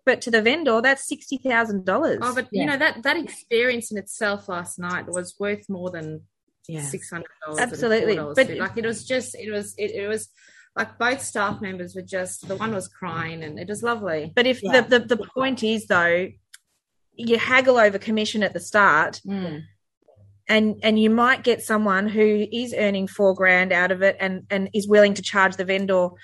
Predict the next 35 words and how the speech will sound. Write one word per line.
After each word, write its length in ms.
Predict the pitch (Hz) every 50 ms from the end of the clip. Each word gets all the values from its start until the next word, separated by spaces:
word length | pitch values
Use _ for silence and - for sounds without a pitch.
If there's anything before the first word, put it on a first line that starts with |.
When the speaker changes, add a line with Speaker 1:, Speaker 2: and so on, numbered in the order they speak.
| - - _ _
Speaker 1:
one 260 | - 208 202 196 196 190
point 380 | - 208 196 185 180 - -
two 220 | - - 220 202 196
five 360 | 202 202 185 180 180 180 -
percent, 600 | 202 185 - - 220 208 139 113 208 240 269 - - - _ _
Speaker 3:
Yeah. 140 | - 151 139 - _ _ _ -
Speaker 1:
and 160 | 208 208 202
the 120 | 196 214 - -
vendors 240 | 226 214 202 202
think 160 | - 208 202 202
they've 120 | 196 185
had 180 | 196 208 190 185
a 60 | 180
win, 500 | 175 202 226 214 170 165 185 240 277 277 - -
but 140 | 233 214 202
what 160 | 233 226 220
they've 160 | 214 202 202
lost 280 | 214 233 240 - - 214
is 160 | 196 196 -
sixty 300 | 226 208 - - 220 196
grand 320 | 208 208 226 247 240 220
at 60 | 208
the 100 | 202 202
other 200 | 202 202 202 202
end. 260 | 226 285 320 - - - - - _ _ _
Speaker 3:
Yeah. 160 | 185 175 156
Speaker 2:
Because 280 | 185 247 - 277 262 254
you've 120 | 277 262 - -
also 140 | - 349
got 100 | 269 277
to 60 | 269 254
remember, 420 | 247 240 226 226 233 240 233 233
Sue, 320 | 226 - - 233 220 208
is, 260 | 202 202 196 196 - 220
um, 380 | 196 196 196 190 190 180 -